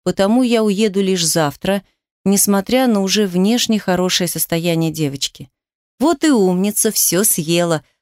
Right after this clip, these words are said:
похвалила ее, протягивая салфетку и убирая поднос с тарелками в сторону. «Вкусно, спасибо», улыбнулся сытый ребенок. «Я ведь сама уже могу есть». «Мне приятно за тобой ухаживать, малышка»,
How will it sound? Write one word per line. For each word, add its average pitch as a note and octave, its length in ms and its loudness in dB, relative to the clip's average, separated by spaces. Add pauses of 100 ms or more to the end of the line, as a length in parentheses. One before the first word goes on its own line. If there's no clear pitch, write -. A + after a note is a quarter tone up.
(100)
похвалила F#3+ 520 0
ее, F#3 260 2
протягивая F#3 560 -2
салфетку A3 680 -2 (100)
и F#3 140 0
убирая F3 400 0
поднос E3 420 -2
с - 60 -6
тарелками E3 520 -2
в - 80 -4
сторону. C#3+ 520 -2 (640)
«Вкусно, F#3 480 -2 (260)
спасибо», D#3 680 -6 (680)
улыбнулся F3 680 -2
сытый E3+ 420 -4
ребенок. D3+ 540 -4 (440)
«Я A3 160 0
ведь B3 160 0
сама C4 340 2
уже B3 180 0
могу G3 280 -2
есть». F3+ 400 -6 (840)
«Мне F#3 220 2
приятно F#3 480 0
за D#3+ 120 -4
тобой E3 280 -2
ухаживать, D#3+ 420 -4
малышка», D#3 540 -4